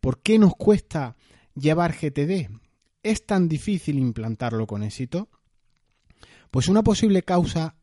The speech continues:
es porque implica frecuentemente esa cuestión básica de la que venimos hablando en estos minutos, decidir. Y huir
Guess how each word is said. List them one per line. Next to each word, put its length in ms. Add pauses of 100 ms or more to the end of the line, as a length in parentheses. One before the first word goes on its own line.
es 140
porque 320
implica 600
frecuentemente 960 (320)
esa 300
cuestión 380
básica 420
de 80
la 100
que 140
venimos 400
hablando 360
en 100
estos 200
minutos, 480 (320)
decidir. 800 (840)
Y 120
huir 380